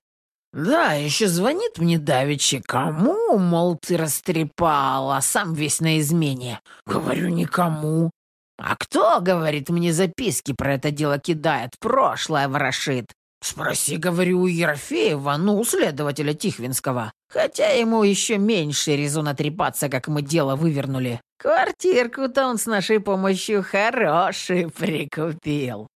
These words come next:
Довольно хохотнул Леонидов, уже с видимым удовольствием попыхивая Наумовой сигаретой.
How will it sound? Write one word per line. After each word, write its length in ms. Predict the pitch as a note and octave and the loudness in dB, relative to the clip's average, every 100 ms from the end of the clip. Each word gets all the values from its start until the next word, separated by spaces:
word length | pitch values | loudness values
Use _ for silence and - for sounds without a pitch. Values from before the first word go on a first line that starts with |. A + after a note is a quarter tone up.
| _ | _
Довольно 720 | C3+ G3+ F#4 D#4+ B3 G#3+ G3+ G3+ | -6 -2 -2 2 4 4 4 0
хохотнул 640 | A3 F#3+ F3+ E3+ D#3 D#3 | -2 -4 -2 -2 0 0
Леонидов, 720 | D3 C#3+ C3+ C#3 F#3 G#3 A3 | 0 0 -2 -2 -2 -2 -2
уже 240 | C#4+ A3 A#3 | 0 2 2
с 140 | - | 0
видимым 480 | D#3 D#3 D3+ D#3 D#3+ - | -2 -2 0 0 0 0
удовольствием 840 | F#3+ F#3 C#3+ C3+ - D3+ C#3 C#3+ | 0 2 0 -2 -4 -2 -2 0
попыхивая 760 | F3+ G3 D3 B2+ C#3 C3 C#3 C#3 | -2 -4 -4 -4 -2 0 0 2
Наумовой 600 | E3+ - C#3 B2+ A#2+ A#2+ | 0 -2 -4 -2 -2 -2
сигаретой. 720 | - B2 C3+ A2 - G2 | -4 -2 -2 -2 -6 -8